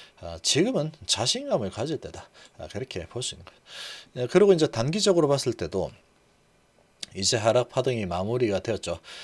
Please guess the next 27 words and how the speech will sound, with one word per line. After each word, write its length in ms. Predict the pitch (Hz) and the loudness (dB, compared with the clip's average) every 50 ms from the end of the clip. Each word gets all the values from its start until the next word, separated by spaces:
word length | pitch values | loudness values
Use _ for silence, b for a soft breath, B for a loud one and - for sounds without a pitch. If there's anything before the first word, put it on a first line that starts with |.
| B B B B | B B B B
하락 300 | - 98 98 104 107 - | -6 -4 -2 -2 -2 -2
파동이 480 | - 117 113 113 113 110 98 98 98 | -2 0 0 0 0 -2 -2 -4 -4
마무리가 480 | 92 82 87 90 92 107 123 123 95 85 | -4 -4 -4 -4 -2 -2 0 0 -2 -2
되고 300 | - - 95 85 - - - | -2 -4 -6 -6 -6 -8 -8
이제 500 | 92 92 - - 92 113 160 165 117 95 92 | -6 -6 -4 -4 -2 -2 -2 -2 -2 -2 -2
상승하는 800 | - - 104 104 107 - - - 120 117 117 117 117 113 110 | -2 -4 -4 -4 -4 -4 -4 -4 -2 -2 -2 -2 -4 -6 -6
흐름이 400 | 98 87 - 87 82 92 101 85 B B B B B B B _ 87 85 | -8 -8 -8 -6 -6 -6 -6 -8 B B B B B B B _ -12 -6
나올 240 | 85 87 92 - - | -2 -2 0 0 -2
가능성이 260 | - 101 - - 95 | -2 -4 -4 -4 -4
높습니다. 340 | 82 80 - - 98 B B B B B | -6 -6 -8 -8 -10 B B B B B
여기서 420 | 127 165 240 269 247 196 - 156 - | 6 6 6 6 4 2 2 2 0
더 160 | - - 107 | 0 -2 -2
내려준다 800 | 107 123 165 175 156 127 101 90 82 - - 120 120 120 127 117 | 2 4 4 6 6 6 4 4 0 -2 -6 -6 -4 -2 -2 -2
그러면 380 | - - 87 82 90 98 - - - _ B B B B B B B - | -2 -6 -10 -8 -6 -6 -6 -8 -12 _ B B B B B B B 0
이거 180 | 190 202 226 185 | 2 4 6 6
밑에서, 640 | 165 170 - - - 196 - - 101 101 147 165 B B B B B B | 6 4 2 2 4 4 4 4 4 2 2 0 B B B B B B
어, 100 | - 92 | -4 0
매수하려고 680 | 92 90 98 107 110 - - 165 165 175 185 160 110 107 | 2 4 4 4 4 4 2 2 4 6 6 4 4 6
입을 260 | - 190 190 202 190 | 6 6 6 6 6
쭉 480 | - - 98 92 98 107 127 190 208 - | 4 2 2 4 6 8 8 8 6 4
벌리고 420 | - - 95 101 120 131 120 107 90 | 2 0 2 4 4 4 4 2 2
있는, 160 | 85 80 78 - - - B B B B B B B - | 0 -4 -8 -10 -14 -20 B B B B B B B -8
어, 80 | 104 98 | -8 -8
그런 280 | - - 156 175 226 233 | 0 4 4 4 6 4
세력들이 400 | - - 139 156 165 - 165 135 | 4 2 2 0 2 2 2 2
상당히 480 | - - - - 190 214 240 370 415 381 | 2 2 0 0 -2 -2 -2 -2 0 0
많이, 280 | 262 - 95 101 151 | 0 0 0 -2 -4